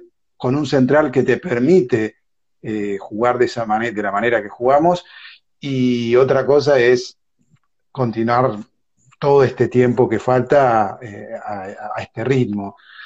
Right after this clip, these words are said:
De todas formas, falta mucho, ¿no? Faltan quince fechas, son cuarenta y cinco puntos.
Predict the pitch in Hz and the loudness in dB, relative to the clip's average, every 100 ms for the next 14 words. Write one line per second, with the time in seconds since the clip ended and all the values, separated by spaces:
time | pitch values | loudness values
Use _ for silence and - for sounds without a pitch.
0 | - 139 135 190 220 214 143 170 180 151 | -14 -2 2 2 4 2 2 0 0 0
1 | 131 185 - 101 98 147 170 - 143 143 | 2 0 0 -10 -6 -6 -8 -10 -6 -4
2 | 127 - 180 214 202 135 - 170 - - | -6 -6 0 0 0 -4 2 0 0 -14
3 | - - _ 156 160 131 127 120 120 123 | -18 -20 _ -8 -8 -2 0 2 -2 -2
4 | 120 110 190 202 196 110 165 165 120 - | -2 -2 0 0 0 -2 2 2 0 -8
5 | - - | -18 -20